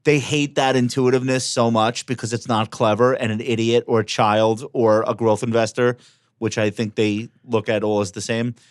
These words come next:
could just outperform. Um, so they hate that. The other thing they hate is, like,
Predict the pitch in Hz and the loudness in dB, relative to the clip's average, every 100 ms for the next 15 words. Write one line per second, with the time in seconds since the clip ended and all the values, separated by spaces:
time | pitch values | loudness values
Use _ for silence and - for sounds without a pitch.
0 | _ - 139 120 123 - - 127 123 123 | _ -4 -4 -2 -6 -8 0 2 2 -2
1 | - 120 104 101 98 _ _ _ _ 117 | 0 2 2 0 -6 _ _ _ _ 2
2 | 110 107 - 131 131 143 135 117 117 113 | 2 0 0 0 2 0 2 2 2 -2
3 | - 143 143 151 139 135 127 120 117 110 | -2 -2 -2 -2 2 2 2 2 2 0
4 | 110 | -2